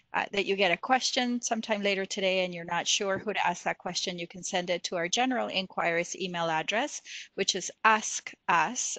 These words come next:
at fleming college dot C A. That's right on our landing page, fleming college dot C A. You'll see a little contact us buttons on the,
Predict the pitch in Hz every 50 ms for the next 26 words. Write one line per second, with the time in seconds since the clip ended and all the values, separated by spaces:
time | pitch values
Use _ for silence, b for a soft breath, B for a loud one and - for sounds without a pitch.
0 | - - 175 156 - - - 208 185 185 202 196 - - 202 170 170 175 170 170
1 | - - - - 160 151 - - - - 170 156 147 165 214 294 339 B B B
2 | B B B - - 180 170 - - 208 196 - 185 185 - - 185 180 190 180
3 | 180 175 175 170 170 170 165 170 165 185 175 175 175 - - 175 170 190 233 262
4 | - - - 196 180 180 185 - - - 170 175 175 170 - - - 160 165 -
5 | - 196 202 226 262 262 226 190 190 - - 196 180 175 170 170 170 175 170 165
6 | 170 165 160 b b b b _ - - 196 185 - - - 170 175 - - -
7 | - 175 170 - - - 185 170 165 - 185 185 - - 175 170 165 165